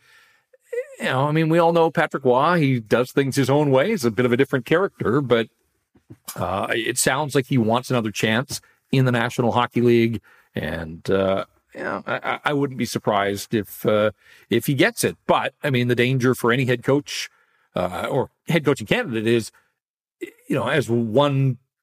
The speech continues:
position gets filled, that's one that's off the board. And then other guys that maybe were in the running there, uh, they're looking at, uh, the ones that are available. So, uh, as we sit here, I think, are we still at five?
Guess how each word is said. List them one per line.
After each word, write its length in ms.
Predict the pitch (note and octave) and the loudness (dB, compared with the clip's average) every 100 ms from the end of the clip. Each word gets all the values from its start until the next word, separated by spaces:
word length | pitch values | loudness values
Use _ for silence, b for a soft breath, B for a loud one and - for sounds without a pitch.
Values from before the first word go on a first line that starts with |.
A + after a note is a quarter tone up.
| _ | _
position 380 | C3+ C#3 D#3 B2 | -2 0 0 0
gets 220 | A#2+ - | 0 0
filled, 380 | - G3+ C3+ B2 | 2 4 4 2
that's 200 | A#2 - | 0 0
one 280 | G#2+ A#2+ B2 | 2 2 0
that's 160 | G#2+ | 2
off 200 | C3 A2+ | 2 2
the 80 | A2 | -2
board. 460 | A2+ C3+ C3+ C3+ A#2 | 2 4 4 4 2
And 100 | A2 | 2
then 300 | A#2 A#2+ C3 | 0 -2 -2
other 200 | C3+ A#2+ | 0 2
guys 460 | A#2 A2+ A#2 A2 - | 2 2 0 -2 0
that 200 | B2 B2 | 0 0
maybe 220 | C3 A#2+ | -2 0
were 140 | A#2+ A#2+ | 0 0
in 60 | |
the 80 | A2 | 2
running 240 | A#2+ A#2 | 0 0
there, 340 | B2+ F#3 F3+ D3 b b b - | 2 4 2 0 b b b -6
uh, 340 | D#2+ F2 F#2 | -2 0 0
they're 220 | F#2 C3 | 2 2
looking 240 | C3 C#3 B2 | 2 2 0
at, 120 | A2 - | 0 2
uh, 240 | B2 A#2+ | 4 4
the 120 | G#2+ A#2 | 2 0
ones 220 | A#2+ A2+ | 0 0
that 120 | A2+ | 0
are 100 | A2+ | 2
available. 400 | A2 G#2 F2+ G2 | 2 0 0 -2
So, 300 | - C#3 B2+ B B B - | 2 2 2 B B B -4
uh, 280 | A#2+ B2 C3+ | 0 2 0
as 160 | F3+ D3 | -2 0
we 80 | D3+ | 0
sit 220 | - F3 | 2 2
here, 320 | D#3+ D#3 D3 | 4 4 4
I 80 | C#3 | 2
think, 200 | D3 C3 - | -2 -6 -2
are 100 | B2+ | 0
we 80 | A#2+ | 0
still 200 | - D3+ | 2 0
at 80 | C3 | 2
five? 560 | - A#2+ C3 F#3 F#3 | 0 2 2 0 -4